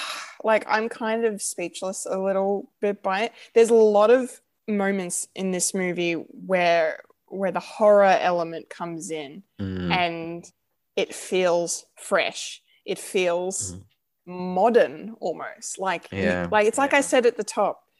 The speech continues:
Speaker 1: you can absolutely see why Hitchcock is Hitchcock, why people revere him and respect him and, and follow his work the way they do, because he's really kind of set the standard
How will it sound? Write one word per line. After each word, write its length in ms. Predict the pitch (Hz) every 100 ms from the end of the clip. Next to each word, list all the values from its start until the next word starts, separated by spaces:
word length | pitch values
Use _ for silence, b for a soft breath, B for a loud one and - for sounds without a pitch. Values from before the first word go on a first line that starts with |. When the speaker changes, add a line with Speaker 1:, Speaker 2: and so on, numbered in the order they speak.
| _ -
Speaker 1:
you 100 | 202
can 480 | - 226 233 226 - 220
absolutely 920 | 233 - - 208 202 214 220 180 185
see 300 | - 160 160
why 280 | 165 165 175
Hitchcock 540 | 185 - - 165 - _ _ _ _ _ _
is 400 | 202 196 - - - _ _
Hitchcock, 640 | - 247 - 196 123 - -
why 160 | 180 180
people 420 | - 208 190 175
revere 540 | 170 156 156 165 160
him 340 | 170 170 160 160
and 120 | 160
respect 440 | 151 - 165 - -
him 300 | 165 151 -
and, 360 | 160 156 151 -
and 180 | 160 147
follow 380 | - 180 170 160
his 240 | 160 -
work 340 | 156 143 - _ -
the 80 | 180
way 160 | 156 156
they 160 | 165
do, 280 | - 170 143
because 540 | 156 151 170 151 - - _ _ _
he's 260 | - 185 185
really 440 | 170 175 165 170
kind 200 | - 165
of 60 | 170
set 180 | - -
the 60 |
standard 800 | - - 156 156 165 160 147 190